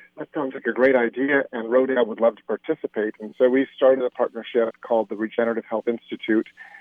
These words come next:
And through the years, we've done a number of projects together. We had a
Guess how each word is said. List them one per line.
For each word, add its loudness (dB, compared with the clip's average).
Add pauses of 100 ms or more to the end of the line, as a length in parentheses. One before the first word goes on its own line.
(300)
And 2
through 4
the 2
years, 6
we've 0
done 2
a -4
number 2
of 0
projects 0
together. 4
We -10
had -6
a -6